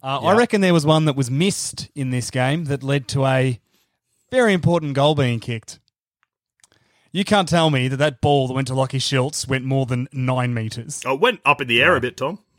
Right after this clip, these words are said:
Speaker 2: I didn't see it.
Speaker 1: Oh, okay. So twelve metres with elevation.
Speaker 3: Yeah.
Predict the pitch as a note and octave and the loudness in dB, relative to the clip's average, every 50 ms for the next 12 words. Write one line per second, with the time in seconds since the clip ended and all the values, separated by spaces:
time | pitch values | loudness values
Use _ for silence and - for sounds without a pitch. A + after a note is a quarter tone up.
0 | _ _ _ _ _ _ _ _ _ _ _ - - - - C3+ A#2 G#2+ G2 G2 | _ _ _ _ _ _ _ _ _ _ _ -20 -20 -14 -10 -8 -6 -6 -6 -8
1 | - - G2 G2 F#2+ - _ - - _ - G3 F3+ D#3 C3+ C#3+ D#3 - - C#3+ | -10 -10 -10 -10 -12 -12 _ -20 -20 _ 0 2 4 4 4 4 2 0 -2 -2
2 | C3+ C#3+ D3+ - - _ _ _ - A#2+ D#3 - F3 E3 - - - A3+ A#3 A3 | -2 -2 -4 -6 -8 _ _ _ -18 -16 -4 -2 0 0 2 2 2 4 4 4
3 | G#3 F#3+ F#3+ F#3+ F#3 F3 F3 F3+ D#3+ D#3+ D#3+ F#3 E3+ E3+ E3 E3+ E3+ D3+ D3 D3 | 4 2 2 2 2 0 0 -2 -4 -4 -4 -4 -2 0 0 0 0 0 0 -2
4 | D3 C#3+ - - B2 A2 C#3 - E3+ E3+ | -2 -4 -6 -8 -10 -12 -2 0 0 0